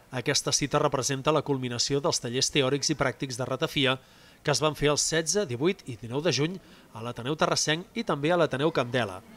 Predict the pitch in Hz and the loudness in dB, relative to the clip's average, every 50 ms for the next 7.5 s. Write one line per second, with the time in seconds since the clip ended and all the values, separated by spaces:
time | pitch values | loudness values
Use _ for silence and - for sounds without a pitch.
0 | - - 139 135 123 120 120 117 - 170 - 147 131 120 127 143 180 202 - - | -6 -2 0 0 0 -2 -2 2 2 4 4 4 2 2 4 4 4 4 4 2
1 | - - - 123 123 120 110 131 131 131 120 117 - - 123 120 143 151 190 170 | 0 0 0 0 -2 0 0 -2 -2 0 -2 -4 -2 -2 0 0 0 2 0 0
2 | - - 135 - 139 147 143 143 117 117 127 131 - - - - - - - 143 | 2 2 0 2 2 2 2 2 2 2 0 0 -2 -2 -6 -10 -20 -6 -2 0
3 | 160 156 - 208 220 208 175 143 160 190 196 185 220 208 - 165 135 127 135 143 | 0 2 2 2 2 2 2 2 2 2 2 2 0 2 4 2 2 4 2 2
4 | 131 - - - 123 110 104 - - - - - - - - 127 147 - - 185 | 2 0 0 -2 -4 -6 -6 -10 -16 -20 -20 -20 -20 -14 -4 -2 0 0 2 4
5 | 208 202 190 208 202 185 143 185 185 190 208 170 170 180 185 - 220 185 156 156 | 4 4 4 4 2 2 4 4 4 4 4 2 2 0 0 0 0 2 2 2
6 | 151 190 185 - 196 165 - - 160 175 208 202 - - - - 214 202 185 180 | 2 2 2 2 2 2 4 4 4 4 4 2 -2 -6 -4 0 0 2 4 4
7 | 196 208 214 214 196 147 139 151 160 127 | 6 6 6 4 2 2 4 6 6 4